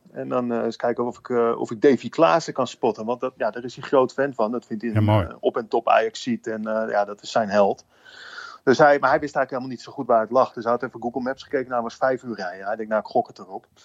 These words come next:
Speaker 1: Dus, eh, hij erheen en, eh, nou ja, je kan tot op zekere hoogte kan je het, eh, t-, terrein op, eh, en, en je auto parkeren. En dan kan je naar die Adidas outlet stores. Maar voor de rest kom je nergens, want ja, alles is afgesloten.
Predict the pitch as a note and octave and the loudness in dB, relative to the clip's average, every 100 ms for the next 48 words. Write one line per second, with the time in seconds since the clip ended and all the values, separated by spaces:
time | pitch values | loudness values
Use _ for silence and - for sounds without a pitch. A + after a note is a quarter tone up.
0 | _ - - _ _ C3 - C#3 C3+ C#3+ | _ -20 -20 _ _ -6 4 6 8 8
1 | D#3+ C#3 C#3+ C#3+ C3 B2+ B2+ B2+ B2+ B2 | 6 4 2 0 -2 -4 -4 -2 -2 -2
2 | B2 B2+ B2 B2+ B2 A#2+ B2 B2+ C#3 - | -6 -8 -6 -2 -2 -4 -6 -8 -10 -10
3 | - D3 C3 B2+ - B2 B2+ B2+ B2 A#2 | -6 -4 0 0 0 -6 -4 -4 -6 -10
4 | B2+ B2+ A#2+ C3 B2 B2+ B2+ C#3 C3 A#2+ | -10 -10 -12 -16 -14 -6 -4 -4 -10 -16
5 | - A#2 A2 A2 A2+ B2 A#2 A#2+ A2+ A#2 | -10 -6 -4 -4 -6 -8 -12 -12 -4 0
6 | C3+ B2 A#2 - A2+ G#2 G2+ F#2+ - A2 | 0 -2 -12 -8 -8 -8 -10 -16 -16 -16
7 | G#2 _ _ _ A#2+ A2+ A2 A#2 - B2+ | -16 _ _ _ 0 0 -2 -4 -4 -4
8 | A#2 A2 - - - C3 A2+ - - G#2 | -2 -2 -4 -10 -6 -4 -4 -4 -6 -6
9 | G#2+ A#2+ A#2 C3 A#2 C3+ - D3 D3 A2+ | -4 0 0 0 0 -2 -2 -2 2 2
10 | G#2+ G2+ - C3 A#2+ B2 A2+ C3+ A#2 C3 | 2 -2 -6 -8 0 4 6 4 2 -2
11 | - - A#2+ G2 F#2+ | -2 -4 -2 0 -2